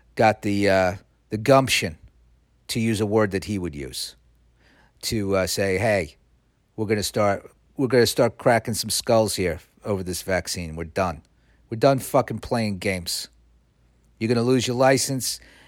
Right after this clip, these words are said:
and maybe a little bit more, if you know what I mean. Don't make me fucking show you what it is." And, uh, and then when reporters say, say, take questions, say, "I fucking said what I said.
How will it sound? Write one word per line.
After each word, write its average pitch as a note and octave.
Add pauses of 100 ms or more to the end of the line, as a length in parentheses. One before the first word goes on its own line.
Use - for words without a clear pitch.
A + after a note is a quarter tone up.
and B2+
maybe E3 (260)
a A2
little F3+
bit E3
more, D#3
if A#2
you C3
know B2+
what A#2
I A2+
mean. A2+ (320)
Don't E3+
make F3+
me D#3+
fucking C3 (160)
show C3+
you B2
what A2+
it G2+
is." - (1120)
And, G#2
uh, G#2 (720)
and A2+
then A#2+
when A#2
reporters A2+
say, A2 (500)
say, A2+
take G#2+
questions, G#2+
say, F2+ (800)
"I A#2+
fucking B2+
said B2
what A2
I G2+
said. F2